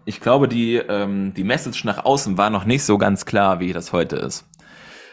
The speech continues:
Ähm, ich weiß noch, ähm, der Benjamin Friedrich war mit mir bei dem gleichen Strukturvertrieb.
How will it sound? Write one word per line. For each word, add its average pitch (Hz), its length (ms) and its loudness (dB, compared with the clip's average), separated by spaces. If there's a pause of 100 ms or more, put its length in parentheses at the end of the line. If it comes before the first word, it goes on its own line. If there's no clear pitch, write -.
(200)
Ähm, 101 440 2 (140)
ich 104 120 -4
weiß 139 260 2
noch, 147 320 0
ähm, 104 580 -2 (340)
der 95 160 0
Benjamin 131 400 4
Friedrich 110 320 -2
war 107 120 4
mit 113 160 0
mir 117 120 0
bei 107 140 4
dem 101 120 -2
gleichen 95 300 0
Strukturvertrieb. 85 800 -4